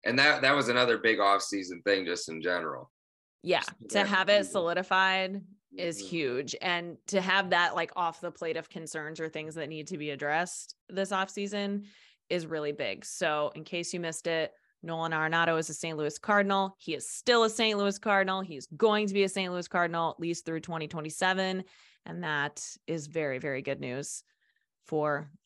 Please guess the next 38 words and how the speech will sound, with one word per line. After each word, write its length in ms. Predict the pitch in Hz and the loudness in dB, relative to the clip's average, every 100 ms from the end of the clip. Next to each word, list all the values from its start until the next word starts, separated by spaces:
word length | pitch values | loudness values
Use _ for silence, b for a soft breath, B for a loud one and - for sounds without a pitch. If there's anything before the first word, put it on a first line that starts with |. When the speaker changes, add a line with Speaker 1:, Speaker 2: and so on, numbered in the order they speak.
| - | -2
Speaker 2:
all 160 | 156 | 2
of 80 | 139 | 2
us. 380 | 101 - - - - | 0 -4 -10 -12 -12
Like, 100 | - | -2
honestly, 460 | 196 220 247 285 254 | 2 2 2 0 0
the 160 | 226 | -2
only 300 | - 185 202 | 0 0 0
thing 320 | 208 220 214 214 | 0 0 -2 -2
I 280 | - 175 175 170 160 151 143 | 0 2 2 -2 -6 -10 -8
really 480 | 170 185 185 208 208 | -2 2 2 0 -2
want 380 | 175 175 175 - | -2 -2 -4 -6
to 100 | 190 | -8
make 200 | 175 175 | -6 -4
sure 260 | - 175 170 | -2 -2 -2
doesn't 580 | - 165 165 185 202 | 2 2 2 0 -6
happen, 640 | 214 254 269 269 269 277 277 | 0 2 2 2 0 -2 -2
it's 160 | 202 208 | -2 2
more 180 | 226 | 4
of 100 | 233 | 6
a, 160 | 202 185 | 6 4
I 100 | 185 | 2
wanna 140 | 208 226 | 0 -2
make 80 | |
sure 140 | 220 208 | -4 -4
this 160 | 196 | -6
doesn't 440 | 190 180 170 185 208 | -4 0 0 -2 -4
happen 380 | 233 240 247 254 | -2 0 -2 -4
this 100 | 254 | -2
offseason, 600 | 254 247 254 254 254 247 | -2 -2 -6 -2 -2 -2
and 100 | 202 | 0
I 80 | 185 | -2
don't 360 | 185 190 180 | 0 -2 0
want 160 | 190 185 | 0 0
them 140 | 202 | -2
to 80 | 196 | -2
trade 260 | 185 175 170 | -2 -2 0
Lars 320 | 160 160 160 | 0 0 -2
Nootbaar. 540 | 165 151 151 139 143 | -6 -6 0 0 0